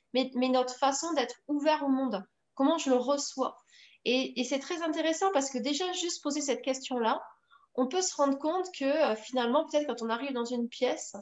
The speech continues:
bah, on va d'abord sentir l'odeur ou on va être peut-être d'abord, euh, euh, regarder si c'est beau, si c'est bien rangé, si c'est, euh,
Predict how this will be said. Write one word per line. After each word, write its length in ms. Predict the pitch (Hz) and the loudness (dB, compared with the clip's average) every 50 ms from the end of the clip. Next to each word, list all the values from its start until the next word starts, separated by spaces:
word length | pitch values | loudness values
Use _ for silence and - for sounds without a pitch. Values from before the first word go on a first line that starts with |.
| - _ _ _ _ _ _ _ _ | -18 _ _ _ _ _ _ _ _
bah, 140 | 226 220 220 | 0 2 2
on 60 | 226 | 2
va 100 | 220 233 | 0 -2
d'abord 360 | 233 240 233 214 247 277 277 - | 0 0 2 2 2 2 2 0
sentir 500 | - 254 233 233 - - 233 233 - 240 | -2 -2 -2 -2 -4 -4 -4 -2 -2 -2
l'odeur 540 | 220 240 269 254 247 214 208 214 220 - 247 | -2 -2 0 2 4 4 6 4 4 2 0
ou 160 | 240 254 247 | 0 2 2
on 60 | 247 220 | 2 2
va 100 | 247 247 | 2 0
être 120 | 247 247 | 0 0
peut-être 240 | 269 269 311 320 277 | 0 0 0 0 2
d'abord, 480 | 269 233 226 214 233 240 262 269 262 233 | 2 0 2 2 2 2 2 2 2 2
euh, 80 | 214 214 - - - _ _ _ _ - | 0 0 0 -6 -18 _ _ _ _ 0
euh, 420 | 220 226 220 220 220 214 214 214 - - | 2 4 4 4 4 4 2 0 0 -2
regarder 600 | 226 240 233 208 226 214 220 - 208 214 226 247 262 | -2 -2 0 4 4 4 4 4 2 2 2 2 2
si 180 | 262 - 226 | 0 -4 -8
c'est 220 | 214 - 240 240 254 | -6 -4 -4 -4 -2
beau, 280 | 220 208 233 240 254 262 | 0 2 2 4 4 2
si 140 | 262 240 | 0 -4
c'est 160 | - - 233 208 | -10 -8 -8 -4
bien 220 | 196 220 214 220 | 0 0 0 2
rangé, 640 | 226 233 240 254 240 240 247 247 247 247 247 247 247 | 2 0 -2 -2 -2 -2 -2 -2 0 2 2 2 0
si 160 | 247 - 220 | 0 -4 -10
c'est, 280 | - - 247 240 233 | -6 -2 0 0 0
euh, 40 | 214 | 0